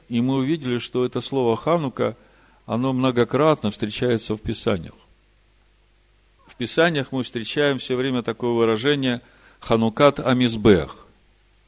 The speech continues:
освящение или обновление праздника. И мы потом посмотрим местописание. Это обновление было и когда Соломон построил храм,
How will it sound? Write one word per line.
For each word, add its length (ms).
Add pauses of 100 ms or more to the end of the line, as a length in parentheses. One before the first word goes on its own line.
(320)
освящение 840
или 220
обновление 580
праздника. 540
И 40
мы 140
потом 300
посмотрим 560
местописание. 880 (640)
Это 300
обновление 640
было 400
и 420 (360)
когда 480
Соломон 640
построил 560
храм, 460